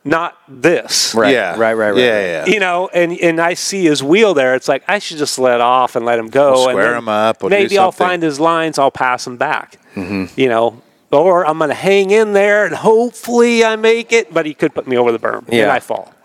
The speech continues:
Speaker 2: Yeah.
Speaker 1: So.
Speaker 3: I think, too, though, just with tracks changing, four strokes, passing's also changed a little bit. You know, back, back it seemed like in, at least in, in the nineties or late eighties, with those two strokes and that,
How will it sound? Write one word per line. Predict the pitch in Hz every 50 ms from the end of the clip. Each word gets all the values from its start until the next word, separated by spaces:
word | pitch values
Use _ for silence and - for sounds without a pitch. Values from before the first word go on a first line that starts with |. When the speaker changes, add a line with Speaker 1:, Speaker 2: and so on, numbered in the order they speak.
| _ _
Speaker 2:
Yeah. | 113 110 101 87 82 -
Speaker 1:
So. | _ - - - - - - - _ - - - - - - - - - - - - -
Speaker 3:
I | 131
think, | 165 - 285 320 - _
too, | - - 151 143
though, | 131 127 113 107 101 98
just | 90 95 107 131 120 - - -
with | 107 110 107 98 - - - - - _ _ _ - _
tracks | - - 127 120 117 - - -
changing, | - 117 110 110 107 101 107 107 104 101
four | 95 - - 113 113 110
strokes, | 104 - - 113 104 104 98 - - - - _ - - - _ _ _ _ _ _
passing's | - 139 135 131 135 - - 123 110 98 90
also | 95 107 110 - - 90
changed | - - - 113 104 101 98 87 -
a | 85 92
little | 92 95 98 101 92
bit. | 82 85 80 - _ - _ _ _ _ _ _ _ - - - - -
You | 107 104
know, | 101
back, | 87 - 117 117 123 - - - _ _ - _ _ _
back | - 123 139 156 -
it | 139 -
seemed | - 139 135 127
like | 123 113 107 - - -
in, | - 117 107 98 95 92 -
at | - 104 98
least | 117 113 113 - - -
in, | 98 95 95 92
in | 85 95 95 90
the | 87
nineties | 80 85 98 107 110 113 107 104 104 101 95
or | 87 85
late | 92 101 98 -
eighties, | 101 101 104 104 104 - - - - - - - - -
with | - 120 117 -
those | - 123 110 -
two | - - - 139
strokes | 131 - - 117 110 -
and | 107 101
that, | 101 98 92